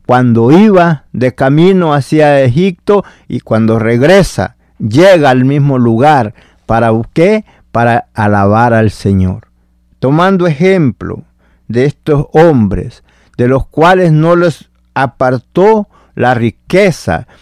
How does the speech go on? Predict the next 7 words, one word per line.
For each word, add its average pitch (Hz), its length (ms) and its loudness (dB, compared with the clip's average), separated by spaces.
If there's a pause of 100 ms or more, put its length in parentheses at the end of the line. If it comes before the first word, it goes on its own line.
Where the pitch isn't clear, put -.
(120)
no 143 240 0
los 170 300 0
hizo 185 380 -2
olvidar 156 760 0 (280)
del 113 320 -4
Dios 156 340 0
Todopoderoso, 147 1080 -2